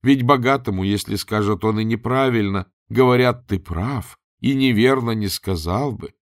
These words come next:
Бедняку, когда слово вымолвит и правдивое, говорят: ты лжёшь, и словам его не верят. И поистине, ведь в любой стране могут дирхемы облекать людей и величием, и красою.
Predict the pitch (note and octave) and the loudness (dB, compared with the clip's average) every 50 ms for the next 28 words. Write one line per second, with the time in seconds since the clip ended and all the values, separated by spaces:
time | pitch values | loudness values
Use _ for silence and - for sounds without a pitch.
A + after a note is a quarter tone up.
0 | _ - C#3 F3+ F#3+ D#3 E3 G3 G3 - - G3+ G3 - - A2 F#2+ F#2 G#2 G2+ | _ -2 0 0 0 2 2 0 0 2 2 0 0 0 -2 -4 -2 -2 -4 -4
1 | - - A2 G#2+ G#2 G2+ G#2 F#2+ G2 G#2+ G#2+ G#2 G#2 G2+ G2 F2+ F#2 - - - | -4 -2 -2 -2 0 0 0 0 0 0 0 0 -2 -2 0 -2 -4 -4 -6 -6
2 | - - G2 G2 F#2+ F2 E2 E2 B2 F#3 G3 D#3+ C3+ A#2 A2+ A2 G#2 A2+ A#2+ A#2 | -4 -2 -2 -2 -2 -2 -4 -2 0 2 2 4 2 2 2 0 0 0 0 2
3 | A2+ A2 A2+ A#2 A#2 A#2 _ - - C#3 C3+ C3 C3 D#3 F#3 F#3+ D#3+ - - - | 2 2 0 -2 -2 -6 _ -8 -6 -6 -4 -4 -4 -2 -2 -2 -2 -4 -8 -18
4 | - - _ _ _ _ _ _ - C#3 C3 - C3+ B2+ A2+ G2+ A#2 B2 A#2+ A2+ | -20 -20 _ _ _ _ _ _ -4 -2 0 2 2 2 4 4 4 2 2 0
5 | A2 G#2+ G2 G2 F2 F2+ F2+ F2 F2 G2 B2+ A#2 G2 - _ _ _ _ _ _ | -2 -2 -2 -2 -4 -4 -4 -4 -4 -6 -6 -8 -12 -14 _ _ _ _ _ _
6 | _ _ _ _ - C#3 C#3+ B2 C3+ B2+ B2+ C3 C#3 - - - F#2+ F#2 F2+ G2 | _ _ _ _ -6 -4 -2 2 2 4 4 4 2 -2 -4 -6 -6 -4 -2 -2
7 | A2+ G2+ - G2 G#2+ A2 A2 G#2 D3 E3 D3 - - - A#2 A#2+ G#2 G#2 A#2+ B2+ | -4 -4 -2 -2 -2 0 0 2 0 0 -2 -4 -4 -2 -2 -2 0 0 0 0
8 | B2 A2+ A2+ A2+ A2+ A2+ G2 F2+ F2 F#2 G#2 F#2+ F#2+ - - G2 G2+ B2 C3+ A2+ | 0 0 0 0 0 -2 -2 -2 -2 -2 -2 -2 -2 -6 -8 -6 -4 -4 -4 -4
9 | F#2 - _ _ _ _ _ _ - B2+ B2+ C3 C#3 C3+ B2+ E3 F#3 - - C#3+ | -6 -10 _ _ _ _ _ _ -2 0 2 4 2 2 2 0 -2 -2 -2 -4
10 | D3 C3 G2+ A#2+ C3+ - - - A2+ A2+ A2+ G2+ F#2+ G#2+ A#2+ B2 - - - A2 | -2 0 2 2 2 2 0 0 0 0 0 0 0 -2 -2 -4 -6 -4 -4 -4
11 | G2+ - - F#2 - - G2+ F#2+ F#2+ - - - F#2 F#2+ G2+ G2 G2 G2 | -4 -4 -6 -8 -8 -6 -6 -6 -6 -6 -8 -8 -8 -6 -6 -8 -10 -14